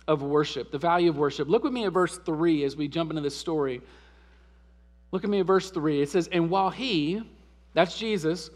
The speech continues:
"was born, or was at Bethany in the house of Simon the leper, as he was reclining at table, a woman came with an alabaster flask of ointment of pure nard, very costly, and she broke the flask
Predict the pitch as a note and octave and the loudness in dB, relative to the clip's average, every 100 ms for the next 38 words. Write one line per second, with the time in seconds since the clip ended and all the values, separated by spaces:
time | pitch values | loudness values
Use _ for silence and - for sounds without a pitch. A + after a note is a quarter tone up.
0 | - - _ F#3+ F#3 D3 G3 A#3+ G3 F#3 | -20 -20 _ 8 8 4 -2 0 6 8
1 | E3 G#3 G#3 G#3+ B3+ F3+ A3 B3+ B3+ F#3+ | 8 6 8 6 6 2 2 2 2 0
2 | D3+ D3 G3+ G3 - - - A3+ B3+ F#3+ | 2 0 -2 -4 -14 -14 -2 0 0 4
3 | A#3 A3+ - F3+ - G#3+ A3 G#3+ G#3 F#3 | 4 4 0 -6 -2 0 0 0 -2 2
4 | F3+ F#3 F#3 B2 E3 - - - - - | 4 4 2 -6 -6 -10 -20 -20 -20 2
5 | F#3+ G3+ A3 G3+ F3 F#3 - - B3+ C#4+ | 4 4 4 2 2 0 0 0 2 2
6 | C#4+ B3+ D4 - G#3 F3+ C3 B2+ D#3 F3 | -2 -2 -6 -6 0 0 0 -4 -6 -8
7 | - - _ _ _ _ _ _ - - | -16 -20 _ _ _ _ _ _ -20 -12
8 | C3+ E3 G#3+ D3 C3 D3+ D3 C#3+ C3+ C#3 | -6 -2 0 -2 -4 -6 -6 -6 -4 -2
9 | D#3+ D#3 C#3+ C#3 C3 - C#3+ C3+ B2+ - | -2 -2 -4 -4 -10 -4 -2 -2 -6 -14
10 | - - _ A#2+ A#2+ D#3 F#3 E3 C3+ - | -20 -20 _ -16 -6 -6 -4 -6 -8 -10
11 | - D#3 D3 A#2 G#2 - - _ _ - | -6 -4 -4 -6 -10 -16 -20 _ _ -10
12 | B2+ G#3+ A#3 G3+ - - F3+ D3+ - A#2 | -2 0 0 -2 -6 -6 -4 -4 -10 -16
13 | - - _ - - - _ _ D#3 D3+ | -18 -20 _ -20 -20 -20 _ _ -6 -4
14 | D#3 C3 D#3 G#3+ A#3+ - G#3+ - E3+ A#2+ | -8 -8 0 0 0 -4 -6 -6 -8 -6
15 | A2+ B2+ - | -8 -14 -20